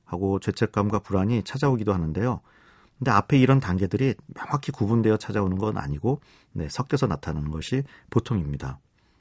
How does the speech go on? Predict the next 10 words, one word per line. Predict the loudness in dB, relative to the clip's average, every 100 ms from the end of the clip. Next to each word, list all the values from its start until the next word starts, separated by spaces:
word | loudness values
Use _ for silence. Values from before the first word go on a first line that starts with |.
| _ _ _ _ -18
사별로 | -6 2 4 6 6
인한 | 4 2
슬픔은 | -2 -4 0 0 0 -4 -10 _
마음만 | -4 0 2 4 4
아프게 | 2 -2 -4 -2
하는 | -2
것이 | -4 -4
아니죠. | -4 -6 -6 -8 -10 _ _ _ _ _ _
박동하는 | -10 -8 0 4 4 4
마음인 | 2 2 2 2 0